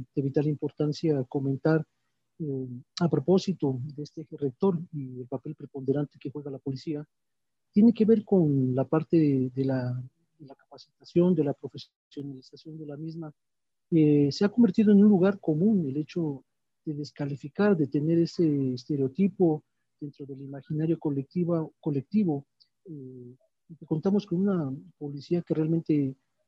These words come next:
no tiene la, la preparación académicamente hablando y también en la parte, eh, operativa. Insisto, eh, quizá es-, esto sea parte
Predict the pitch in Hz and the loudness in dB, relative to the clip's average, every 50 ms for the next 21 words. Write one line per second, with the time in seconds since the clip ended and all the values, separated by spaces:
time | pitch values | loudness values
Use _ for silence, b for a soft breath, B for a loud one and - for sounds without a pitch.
0 | - 165 156 151 - - - 170 160 147 143 131 131 135 147 151 143 - 147 139 | -14 -12 -12 -8 -8 -4 -2 -2 0 0 -2 -6 -6 -6 -6 -8 -8 -6 -6 -6
1 | - 147 139 139 131 - 175 175 175 175 175 170 165 156 151 - _ _ _ _ | -4 -4 -6 -6 -6 -4 -4 -2 -2 0 0 -2 -2 -4 -6 -10 _ _ _ _
2 | _ - 170 - - 156 151 160 165 165 151 - 151 143 147 156 156 - 165 143 | _ -20 -14 -8 -4 -2 0 2 2 2 0 0 -2 -2 0 -2 -2 -4 -4 -4
3 | 135 139 151 165 180 175 180 208 208 196 190 - - 165 151 143 139 135 135 131 | -2 -2 -2 0 0 2 4 4 4 2 0 -2 -8 -8 -6 -6 -6 -6 -8 -10
4 | 131 - - 143 139 156 156 156 147 143 135 - 156 147 147 - - 156 143 135 | -12 -14 -18 -18 -16 -16 -16 -16 -16 -14 -8 -6 -6 -6 -6 -6 -6 -4 -2 -2
5 | 135 135 135 135 135 _ - 131 131 131 131 127 123 - 131 127 131 - - 151 | -2 -4 -8 -14 _ _ -8 -6 -4 -4 -6 -8 -10 -12 -12 -12 -14 -16 -16 -18
6 | 139 135 131 _ _ _ _ _ _ _ _ _ _ 170 165 - - 208 - _ | -16 -18 -20 _ _ _ _ _ _ _ _ _ _ -20 -18 -16 -16 -16 -6 _
7 | - 202 190 185 - - 180 170 151 147 139 139 135 _ - - 147 - - 196 | 4 4 4 4 0 -4 -4 -2 -2 -2 -2 -4 -6 _ -14 -14 -8 -2 2 2
8 | 202 202 196 190 175 - _ _ _ _ - 190 170 - - 170 156 - 175 160 | 4 4 2 0 -2 -2 _ _ _ _ -6 -6 -6 -6 -6 -8 -4 -2 -4 -4
9 | - - - 185 196 196 196 - 160 135 135 135 127 | -2 0 2 2 2 2 0 -2 -2 -2 -2 -2 -4